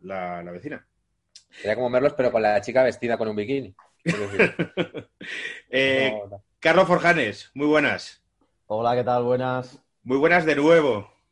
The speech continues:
Speaker 3: De nuevo, de nuevo.
Speaker 1: Es uno de los que repite, Carlos Forjanes ya estuvo aquí en, en un programa especial
Speaker 2: Hablando
Speaker 1: sobre el
Speaker 2: de
Speaker 1: Rayo
Speaker 2: Rayo.
Speaker 1: Vallecano. En Fibeta normal, porque estos están saliendo a Fibeta Sport, eh, en esta cosa rara que nos hemos, eh, mudado de canal.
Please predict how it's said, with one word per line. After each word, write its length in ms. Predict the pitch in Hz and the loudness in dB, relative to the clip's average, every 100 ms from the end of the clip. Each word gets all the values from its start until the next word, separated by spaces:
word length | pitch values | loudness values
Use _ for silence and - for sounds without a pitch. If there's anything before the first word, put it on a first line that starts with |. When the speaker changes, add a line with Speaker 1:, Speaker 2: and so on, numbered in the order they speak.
| - | -18
Speaker 3:
De 200 | 107 110 | -12 -6
nuevo, 280 | 113 117 101 | -2 -2 -4
de 60 | |
nuevo. 360 | 104 107 82 _ _ _ _ | -6 -8 -10 _ _ _ _
Speaker 1:
Es 200 | - - | -20 -20
uno 200 | - 127 | -10 -4
de 60 | 131 | -2
los 160 | 127 127 | -2 -2
que 100 | 123 | -2
repite, 360 | 117 113 127 | -2 -2 -2
Carlos 220 | 123 120 110 | -2 -2 -4
Forjanes 320 | 107 123 120 | -6 -4 -2
ya 60 | |
estuvo 220 | 113 123 113 | -4 -4 -6
aquí 200 | 107 117 | -4 -4
en, 760 | 113 110 107 107 104 98 95 85 _ _ - | 0 0 -2 -4 -6 -8 -12 -18 _ _ -10
en 140 | 113 | -8
un 80 | 117 | -6
programa 180 | 110 113 | -4 -4
especial 320 | - 120 117 | -4 -6 -6
Speaker 2:
Hablando 40 | 113 | -4
Speaker 1:
sobre 120 | 113 | -6
el 40 | |
Speaker 2:
de 40 | 110 | -4
Speaker 1:
Rayo 160 | 110 | -4
Speaker 2:
Rayo. 80 | 110 | -2
Speaker 1:
Vallecano. 320 | 113 131 175 - - - - _ - | 0 0 0 -4 -16 -20 -20 _ 2
En 340 | 214 233 233 _ _ | 2 2 -6 _ _
Fibeta 480 | - 180 180 190 180 | 0 4 6 4 4
normal, 400 | 160 151 170 175 | 4 4 2 2
porque 220 | 156 - | 0 -2
estos 200 | 147 151 | -4 -4
están 200 | 143 147 | -4 -6
saliendo 400 | 143 135 143 156 | -2 0 2 4
a 60 | 139 | 2
Fibeta 320 | 123 127 127 | 2 -2 0
Sport, 420 | 117 - 156 170 - | -2 0 0 0 -2
eh, 800 | 117 113 110 107 104 104 101 98 | -2 0 -2 -2 -2 -4 -4 -6
en 180 | 98 101 | -8 -10
esta 300 | 110 113 120 | -10 -8 -8
cosa 200 | 110 107 | -6 -4
rara 220 | 113 127 | -2 -2
que 80 | 110 | -2
nos 160 | 101 110 | -8 -6
hemos, 300 | 110 101 104 | -6 -6 -8
eh, 220 | 101 101 | -8 -6
mudado 340 | 107 104 104 | -6 -4 -4
de 100 | 101 | -6
canal. 260 | 98 92 82 | -8 -10 -14